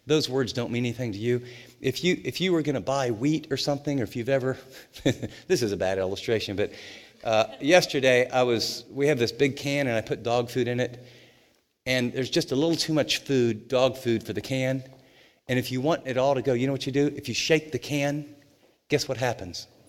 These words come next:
The dog food settles, and you can pour more in. Then you shake it a little bit more, right? You, you can take this one home like, "Boy, the dog food illustration, that's where God spoke to my heart."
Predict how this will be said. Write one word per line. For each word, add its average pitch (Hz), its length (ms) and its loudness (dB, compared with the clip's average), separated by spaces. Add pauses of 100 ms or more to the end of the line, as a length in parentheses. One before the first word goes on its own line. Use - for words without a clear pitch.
(380)
The 117 80 -12
dog 131 260 0
food 113 200 -4
settles, 92 500 -6 (340)
and 107 80 -4
you 104 60 0
can 107 120 -4
pour 117 220 -2
more 113 220 -2
in. 95 180 -6
Then 107 120 -4
you 104 80 -6
shake 143 260 -2
it 143 80 -8
a - 20 -2
little 135 120 0
bit 135 100 0
more, 131 200 -4
right? 135 220 2 (1040)
You, 123 120 -2
you 120 240 0
can 101 80 0
take 104 220 -4
this - 180 -4
one 98 80 -8
home 92 220 -6
like, 85 140 -10
"Boy, 101 160 -4
the 92 80 -8
dog 120 360 2
food 110 200 -4
illustration, 107 640 2
that's 143 280 4
where 127 120 -2
God 135 340 4
spoke 170 400 6
to - 140 -8
my 165 260 6
heart." 156 380 4